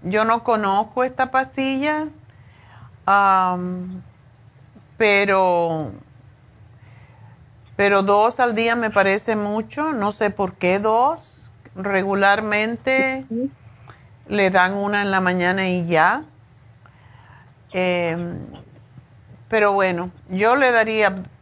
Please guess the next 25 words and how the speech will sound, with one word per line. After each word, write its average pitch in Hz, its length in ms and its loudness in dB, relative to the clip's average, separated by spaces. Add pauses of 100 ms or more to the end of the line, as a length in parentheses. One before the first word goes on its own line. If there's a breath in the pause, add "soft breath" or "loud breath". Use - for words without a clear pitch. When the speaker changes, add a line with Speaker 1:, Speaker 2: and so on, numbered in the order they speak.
Speaker 1:
no 208 200 -4
me 226 100 2
atrevería, 196 720 0
si 185 120 -12
te 185 160 -2
dice 247 260 -2
encima 269 540 0
que 302 80 4
es 311 60 0
peligrosa, 233 800 2
yo 214 140 2
le 220 120 4
daría 202 360 4
una 202 400 0
y, 180 300 -2
y 185 80 2
observar 175 720 2
a 170 60 2
ver 170 220 -2
qué 170 120 -4
pasa 180 400 -2
con 165 200 -2
una. 185 380 -4 (840 soft breath)
Entonces, 190 920 0
Speaker 2:
Ujú. 190 260 -4